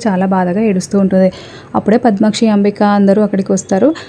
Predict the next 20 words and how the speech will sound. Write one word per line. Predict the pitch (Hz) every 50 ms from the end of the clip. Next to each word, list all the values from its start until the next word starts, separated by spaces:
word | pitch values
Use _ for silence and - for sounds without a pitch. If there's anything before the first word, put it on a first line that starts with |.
| - - - - -
పద్మాక్షి | 208 196 190 202 202 196 - 233 220
వచ్చి, | 220 214 220 - 262 262 240 220 214 -
"అంబిక, | 202 202 202 202 202 233 254 277 277 247 -
సహస్ర, | - - 170 165 202 202 - 247
మీ | 233 226 226 233
నగలు | 226 220 214 220 233
కూడా | 233 - 240 233 220
ఉన్నాయా | 208 202 208 214 220 226
పోయాయా? | 220 226 214 202 196 208 262
ఏమైనా | 262 226 214 208 208
దొంగలు | 196 196 190 190 208 220
పడ్డారేమో | 220 240 214 190 214 208 208 208 208 208
ఒకసారి | 202 202 - 214 202
వెళ్ళి | 196 196 196 208 220
వెతకండి" | 214 208 214 208 - 226 214 214 202 208 208
అంటే, | 208 202 196 190 247 262
"మా | 240 220 208
నగలేం | 208 208 196 220 220 233 240
పోలేదమ్మా" | 240 220 202 208 220 226 226 220 208 202 202 202
అని | 202 202